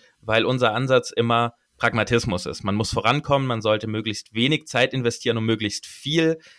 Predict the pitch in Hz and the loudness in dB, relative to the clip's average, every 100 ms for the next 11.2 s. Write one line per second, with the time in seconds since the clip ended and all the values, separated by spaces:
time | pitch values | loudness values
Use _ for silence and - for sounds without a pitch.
0 | _ _ - 113 120 - 117 120 120 - | _ _ 0 2 2 -2 -2 0 0 0
1 | 120 135 - 139 - 139 147 156 _ _ | 0 0 -4 -8 -2 0 0 -4 _ _
2 | _ 117 123 139 143 143 - 123 131 120 | _ -6 -2 0 0 0 -2 0 0 0
3 | 117 123 - 123 131 107 104 117 120 113 | 0 2 2 2 -2 -4 -4 -6 -4 -6
4 | - 127 127 - 107 - 113 123 117 113 | -4 -4 -4 -4 -8 -4 -2 -2 -2 -2
5 | 110 - 113 113 117 - 113 113 _ _ | -2 -4 -4 -2 -2 -2 -4 -6 _ _
6 | _ _ 110 117 110 113 120 113 110 _ | _ _ -4 0 2 2 0 -4 -6 _
7 | _ 110 113 117 117 113 - 120 147 151 | _ -6 0 2 2 2 0 -2 0 -2
8 | - 120 117 - 123 165 - 127 113 107 | -2 -4 -4 0 2 0 -2 -2 0 0
9 | 101 110 117 104 95 98 101 90 - - | -2 -4 -6 -6 -4 -2 -2 -4 -8 -10
10 | 120 - _ - - _ _ - 98 104 | -10 -18 _ -20 -20 _ _ -8 -6 -6
11 | - - | -8 -20